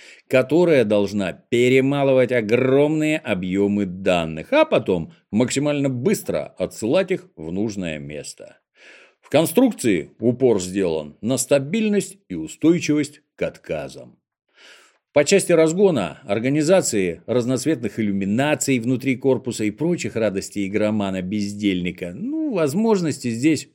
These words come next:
тоже есть, но они не в пример скромнее.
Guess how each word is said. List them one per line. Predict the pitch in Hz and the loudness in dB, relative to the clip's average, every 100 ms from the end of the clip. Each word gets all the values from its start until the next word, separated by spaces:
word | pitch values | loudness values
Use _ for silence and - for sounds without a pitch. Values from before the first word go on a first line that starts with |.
| _ - | _ 0
тоже | 139 127 113 | 2 4 2
есть, | 104 87 78 - - | 0 0 -4 -8 -6
но | 214 208 | -2 0
они | 190 175 196 214 - _ - | 2 2 2 0 -8 _ -4
не | 131 139 | 2 2
в | - | 4
пример | 135 120 92 92 | 4 4 2 -2
скромнее. | - - 120 123 90 76 67 65 62 | -6 -2 0 0 -2 -6 -12 -14 -16